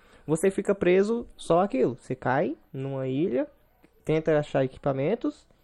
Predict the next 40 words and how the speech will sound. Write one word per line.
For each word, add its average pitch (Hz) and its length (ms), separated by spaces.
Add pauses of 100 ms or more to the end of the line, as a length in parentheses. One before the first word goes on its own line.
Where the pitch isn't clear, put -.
(260)
e - 80
mata 214 420 (400)
quem 208 160
tá, 208 320
os, 185 160
e 190 120
mata 180 240
os 190 80
seus 185 320
adversários, 185 680 (160)
né? 131 220 (460)
Tipo 175 140
assim, 180 160
não 139 180
tem 151 180
mais 185 260
nada 202 220
nisso. 165 300
Isso, 151 180 (120)
no 139 160
caso, 156 280
é - 40
o - 20
que - 100
eu, 143 200 (180)
eu 120 140
particularmente 139 360
chamo 151 140
de 147 80
mundo 151 160
fechado, 165 420
né? 131 140 (320)
Porque 143 180
você 156 240
fica 165 260
preso 165 480 (200)
a 127 140
sempre 190 480
repetir 202 520
isso. - 240